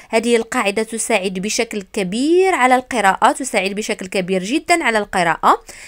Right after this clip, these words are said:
لكن هناك بعض الاستثناءات كما قلت لكم سابقًا تتعرفون عليها مع الممارسة، مع القراءة المستمرة والسماع. إذن هناك بعض الحروف التي لا تخضع لهذه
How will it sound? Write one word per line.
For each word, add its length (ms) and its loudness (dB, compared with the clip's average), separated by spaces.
لكن 340 2
هناك 500 -2
بعض 260 0
الاستثناءات 840 -4
كما 280 -2
قلت 380 0
لكم 280 -2
سابقًا 500 0
تتعرفون 760 0
عليها 540 0
مع 260 0
الممارسة، 840 0
مع 340 0
القراءة 680 2
المستمرة 1000 0
والسماع. 840 0
إذن 340 2
هناك 420 0
بعض 280 2
الحروف 440 0
التي 340 -2
لا 140 2
تخضع 420 0
لهذه 600 -2